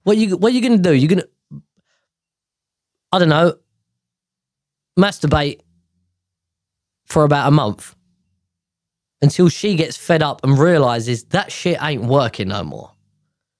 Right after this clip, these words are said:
Simple as that. That's what I would do anyway. Not that I have to do that, but, you know. I cannot wink.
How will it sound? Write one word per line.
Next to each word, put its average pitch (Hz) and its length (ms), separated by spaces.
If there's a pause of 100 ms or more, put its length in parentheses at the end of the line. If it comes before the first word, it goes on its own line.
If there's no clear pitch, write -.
(840)
Simple 185 260
as 170 100
that. 180 220 (960)
That's 233 160
what 214 120
I 220 40
would 180 140
do 143 140
anyway. 131 300 (1300)
Not 180 180
that 123 60
I 107 100
have 143 240
to 104 80
do 98 120
that, 135 200
but, 151 160
you 143 160
know. 123 180 (2750)
I 127 140
cannot 110 360
wink. 92 400